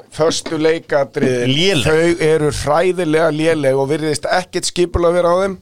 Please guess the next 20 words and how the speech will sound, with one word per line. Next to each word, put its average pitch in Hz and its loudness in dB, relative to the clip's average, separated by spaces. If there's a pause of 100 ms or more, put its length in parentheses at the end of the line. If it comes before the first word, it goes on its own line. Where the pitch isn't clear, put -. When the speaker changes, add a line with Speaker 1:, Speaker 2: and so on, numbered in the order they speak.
Speaker 2:
Já. 131 -2
Speaker 1:
Og 131 -2
okkur 147 -4
vantar 160 -2
stóra 151 0
menn. 135 0 (500)
Maður 131 0
sá 123 -2
alveg 139 2
að 120 -2
vantaði 131 0
manni 131 0
eins 120 -6
og 117 -8
Kára 123 2 (100)
og, 113 -2 (340)
og 127 -4
fleiri 139 -2
í - -12
tegin. 139 -2